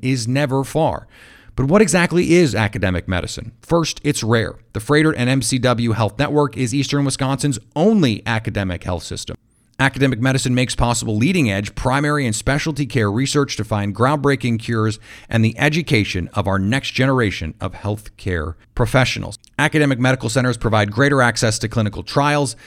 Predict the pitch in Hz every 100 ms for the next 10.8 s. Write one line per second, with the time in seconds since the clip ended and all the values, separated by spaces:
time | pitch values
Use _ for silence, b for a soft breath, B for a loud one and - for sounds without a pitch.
0 | B B 135 - 156 139 120 120 107 175
1 | 151 139 113 151 135 139 - 131 135 120
2 | 123 113 - 101 95 92 95 - - 120
3 | 127 90 - - b b 135 151 151 127
4 | 117 135 - 139 123 110 110 101 98 147
5 | 143 139 135 117 113 - - 110 120 113
6 | 139 196 147 - 104 92 85 95 - -
7 | 92 113 107 123 113 90 107 196 120 78
8 | - - - 92 82 127 156 - - 104
9 | 110 120 101 85 - - 110 110 - 139
10 | 110 - 110 104 156 101 87